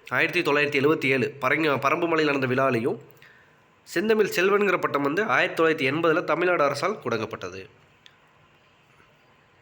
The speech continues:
இது மாதிரி தேவனைய பாவருக்கு மொத்தம் நூத்தி எழுபத்தி நாலு சிறப்பு பெயர்கள் இருக்கு.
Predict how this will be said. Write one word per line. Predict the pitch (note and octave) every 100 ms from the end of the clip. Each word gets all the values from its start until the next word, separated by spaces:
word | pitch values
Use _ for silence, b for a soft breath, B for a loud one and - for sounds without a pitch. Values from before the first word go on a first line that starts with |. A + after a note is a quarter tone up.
| _ _ _ -
இது | D3 D3+
மாதிரி | E3 D#3+ D#3+ B B - A#2
தேவனைய | G3+ A#3+ A#3+ G#3+ G#3
பாவருக்கு | E3+ E3+ D#3+ E3
மொத்தம் | E3+ C3+ G3+ F3+
நூத்தி | A#3+ B3 C4
எழுபத்தி | A3 G3+ G3 - F3
நாலு | D3+ C#3+ C3
சிறப்பு | F3 F#3+ F#3+
பெயர்கள் | D#3+ C#3 C#3+
இருக்கு. | G#2+ -